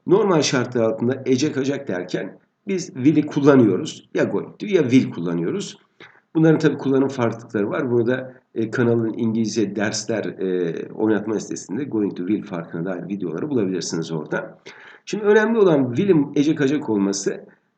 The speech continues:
ve bunun past formunun da would olması. Mevlüt Çavuşoğlu bu açıklamayı yaparken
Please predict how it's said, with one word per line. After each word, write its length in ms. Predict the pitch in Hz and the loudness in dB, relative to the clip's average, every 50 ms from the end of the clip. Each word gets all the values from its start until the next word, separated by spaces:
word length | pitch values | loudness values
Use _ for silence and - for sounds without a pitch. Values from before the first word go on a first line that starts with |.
| _ | _
ve 320 | 113 147 185 175 127 117 117 | 6 6 6 6 6 4 4
bunun 420 | 156 185 202 214 233 233 - - _ _ _ _ _ _ _ _ _ _ - | 6 6 4 2 -2 -8 -12 -14 _ _ _ _ _ _ _ _ _ _ -4
past 340 | - 208 220 - - - - | -2 0 0 0 -2 -4 -2
formunun 480 | - 131 117 113 113 117 131 165 202 | 0 0 2 2 2 2 0 0 -2
da 40 | 247 | -4
would 240 | 254 226 170 160 120 | 0 4 4 4 4
olması. 600 | 110 92 82 80 82 - - - - - - - - - _ _ _ _ _ | 4 0 0 -2 -4 -6 -6 -6 -8 -8 -10 -14 -18 -20 _ _ _ _ _
Mevlüt 380 | - 127 147 190 202 226 196 - | 6 8 8 8 8 6 2 4
Çavuşoğlu 520 | - 196 208 226 175 156 180 156 151 151 | 4 4 6 4 2 4 4 4 4 2
bu 80 | 156 190 | 0 -2
açıklamayı 460 | 170 156 156 - - 139 127 120 117 | -2 -2 -2 -2 0 0 2 2 2
yaparken 720 | 117 117 113 - 107 101 98 - - - 110 95 - - | 2 0 0 0 -2 -2 -2 -4 -6 -6 -6 -8 -10 -14